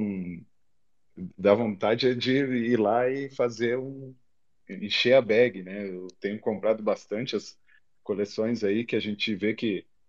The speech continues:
elas resistiram a todo esse bear aí, ainda tão vivas e, e,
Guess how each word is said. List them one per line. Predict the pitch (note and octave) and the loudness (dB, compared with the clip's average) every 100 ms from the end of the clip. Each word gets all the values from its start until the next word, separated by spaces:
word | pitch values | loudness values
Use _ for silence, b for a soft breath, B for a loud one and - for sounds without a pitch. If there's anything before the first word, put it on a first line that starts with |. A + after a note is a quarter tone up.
| _ - | _ -6
elas | G2 A2 - | 0 0 2
resistiram | A#2 G#2 G#2+ - A#2+ B2 G#2 | -2 -2 -6 -6 -4 -4 -6
a | |
todo | - - A#2+ | -6 -4 -2
esse | A2+ A#2 | -2 -2
bear | F2+ G2+ A2+ G#2 | 0 4 6 4
aí, | F#2 A2 | 2 0
ainda | A2+ G#2 | 0 -2
tão | G2 A2 G#2 | 0 -2 -2
vivas | G2 A2+ A#2 G#2 - | -2 0 2 0 0
e, | G2 F#2+ | -8 -8
e, | G2 F#2 | -6 -6